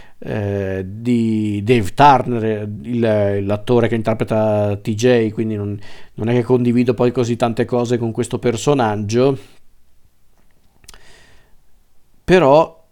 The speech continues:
però l'ho sentito vicino questo film, perché? Perché io ci ho visto molto di più di un semplice film che vuole parlare dell'inclusione, eh, e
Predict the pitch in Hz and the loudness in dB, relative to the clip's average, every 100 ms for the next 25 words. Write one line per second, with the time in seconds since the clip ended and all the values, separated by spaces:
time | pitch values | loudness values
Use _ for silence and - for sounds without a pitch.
0 | _ 147 143 131 151 123 117 120 - 131 | _ 2 4 4 4 2 0 -2 -2 -4
1 | 143 139 117 110 135 113 104 101 123 107 | -2 -2 -2 -2 -2 0 -2 -2 -4 -4
2 | 113 107 104 101 131 123 - 110 98 - | -4 -2 -4 -2 -4 -4 -4 -2 -2 -4
3 | - - - - 156 160 254 - 156 170 | -16 -18 -18 -4 -2 0 0 0 0 0
4 | 165 160 165 - 143 131 135 131 117 107 | 0 2 0 0 0 0 0 2 2 -2
5 | - - - _ - 139 135 127 160 156 | -18 -20 -20 _ -4 2 2 2 2 2
6 | 147 143 131 151 147 139 131 131 110 123 | 0 2 2 2 2 2 4 0 2 4
7 | 127 127 127 123 123 120 120 110 104 120 | 6 4 4 2 2 -2 -2 -4 2 2
8 | 113 117 117 113 - - - - 101 98 | 2 0 -2 -4 -6 -12 -12 -12 -8 -6
9 | 95 98 101 98 92 131 120 120 | -6 -6 -6 -6 -4 0 0 0